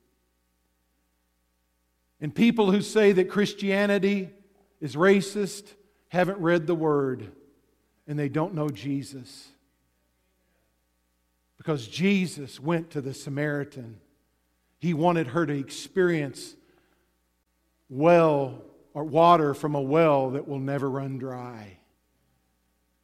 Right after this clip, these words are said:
The water of life. He wanted her to experience salvation.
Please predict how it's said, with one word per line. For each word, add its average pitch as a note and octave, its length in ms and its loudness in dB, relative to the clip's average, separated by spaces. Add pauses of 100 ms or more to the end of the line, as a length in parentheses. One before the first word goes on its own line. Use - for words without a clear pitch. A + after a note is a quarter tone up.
(380)
The C#3 80 -6
water D3 400 4
of B2+ 120 -6
life. C3+ 800 -6 (100)
He D3 120 -6
wanted D3+ 320 -4
her C#3+ 120 -4
to C#3 60 -6
experience C3+ 720 -6
salvation. B2 800 -10